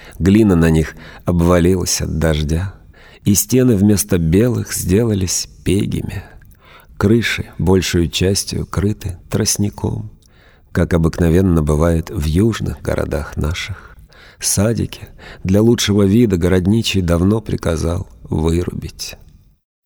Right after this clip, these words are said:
На улицах ни души не встретишь, разве только петух перейдет через мостовую,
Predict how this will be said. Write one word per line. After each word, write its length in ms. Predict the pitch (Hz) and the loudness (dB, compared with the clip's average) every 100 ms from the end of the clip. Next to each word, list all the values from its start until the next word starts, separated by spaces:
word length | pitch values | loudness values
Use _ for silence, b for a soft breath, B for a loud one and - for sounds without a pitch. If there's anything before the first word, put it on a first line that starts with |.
| _ B B B | _ B B B
На 140 | 104 117 | 0 4
улицах 540 | 123 117 - 110 - | 4 4 0 -4 -2
ни 120 | 113 | 0
души 420 | 110 101 - 110 | 2 0 -2 -4
не 100 | 113 | -4
встретишь, 840 | - - - 80 92 - - - - B B B B | -6 -6 -4 -4 -6 -12 -14 -14 -16 B B B B
разве 320 | - 131 113 104 | -2 0 2 0
только 360 | 117 107 - | 0 -2 -6
петух 720 | - 120 - 113 - - - - b b b - | -6 -4 -4 -6 -8 -14 -18 -20 b b b -2
перейдет 440 | 85 82 78 98 | 0 2 0 -2
через 280 | - - 71 | -6 -6 -4
мостовую, 760 | 73 71 - 78 78 101 98 | -4 -6 -6 -6 -4 -4 -8